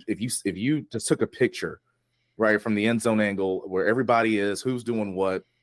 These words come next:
it's textbook fourth and one, fourth and two type defense, right? Everybody's in their gaps. Everyone's doing their job, just playing responsible football, right?" Now,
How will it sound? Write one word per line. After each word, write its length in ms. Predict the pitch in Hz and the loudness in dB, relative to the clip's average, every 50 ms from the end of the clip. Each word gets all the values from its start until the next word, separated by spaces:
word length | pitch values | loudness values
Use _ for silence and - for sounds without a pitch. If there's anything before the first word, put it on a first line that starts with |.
| _ _ _ _ _ _ _ _ _ _ _ _ _ - | _ _ _ _ _ _ _ _ _ _ _ _ _ -10
it's 180 | 104 - - | -8 -8 -6
textbook 600 | - - 139 127 - - - 123 127 113 - - | -2 0 0 0 0 0 2 2 2 2 2 -2
fourth 280 | - 117 117 113 - - | 0 2 2 2 2 0
and 180 | 113 107 104 | 0 0 2
one, 240 | 101 107 104 104 101 | 2 2 2 2 0
fourth 280 | 98 - 107 98 95 - | 0 0 0 0 0 -2
and 100 | 101 90 | -6 -8
two 240 | - - 95 90 82 | -6 -6 -6 -6 -4
type 240 | - - 85 - - | -4 -6 -6 -6 -8
defense, 540 | - - 73 - - - - - - - - _ _ _ _ _ _ - | -10 -12 -12 -10 -12 -12 -12 -10 -12 -12 -14 _ _ _ _ _ _ 0
right? 120 | 98 98 | 2 4
Everybody's 400 | 120 139 135 127 135 127 123 113 | 6 6 6 6 6 6 4 4
in 80 | 123 117 | 2 2
their 120 | 120 110 | 2 0
gaps. 420 | 92 - 107 95 92 92 92 - 127 | 0 0 0 0 2 0 2 2 0
Everyone's 340 | 117 123 127 120 120 107 | 2 2 0 -2 -2 -2
doing 260 | 98 120 113 113 110 104 | 0 2 2 2 2 2
their 140 | 104 101 | 2 0
job, 420 | 90 85 107 95 92 90 90 90 - | 0 0 0 0 2 2 0 -2 -2
just 240 | 107 98 95 - - _ _ _ _ _ _ _ _ _ _ _ _ | -2 -2 -2 -4 -10 _ _ _ _ _ _ _ _ _ _ _ _
playing 300 | - 139 147 147 147 135 | 2 2 4 4 4 4
responsible 800 | 123 120 - - - - 120 120 123 117 - - 110 110 104 92 | 2 2 0 0 0 2 4 4 4 2 0 -2 0 0 0 -2
football, 640 | - - - 117 - - _ - - - - - _ _ _ _ _ _ _ _ _ - | -4 -6 -4 -4 -4 -4 _ -12 -12 -12 -12 -14 _ _ _ _ _ _ _ _ _ 0
right?" 360 | 101 104 104 107 110 104 - _ _ _ _ _ _ 101 | 2 4 4 4 4 2 -2 _ _ _ _ _ _ -2
Now, 500 | 117 120 120 113 110 107 107 104 - | 0 2 4 4 4 4 2 0 -4